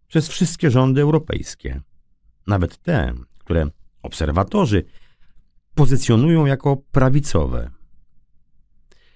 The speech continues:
Wystarczy jednak rzut oka na mapę planowanego przebiegu rurociągu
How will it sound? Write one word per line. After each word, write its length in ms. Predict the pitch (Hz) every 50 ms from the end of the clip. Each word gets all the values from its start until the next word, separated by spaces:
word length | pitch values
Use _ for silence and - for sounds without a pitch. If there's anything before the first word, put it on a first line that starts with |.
| _ _ _ _ _ _ _ _ _ _ _
Wystarczy 440 | - 95 101 - - 165 143 - 160
jednak 460 | 156 135 135 135 123 - - - _ _ _ _ _ _ _ -
rzut 280 | 78 - 143 131 - - -
oka 320 | 123 131 131 - 98 95
na 260 | 98 95 92 87 82 71 62 60
mapę 480 | - 65 80 95 120 120 - - 87 78
planowanego 760 | - - 95 87 87 85 85 82 85 92 110 110 92 90 82
przebiegu 640 | - - - 85 78 95 113 107 92 90 85 82 - -
rurociągu 800 | 80 90 101 98 92 90 85 - - 117 117 110 95 80 82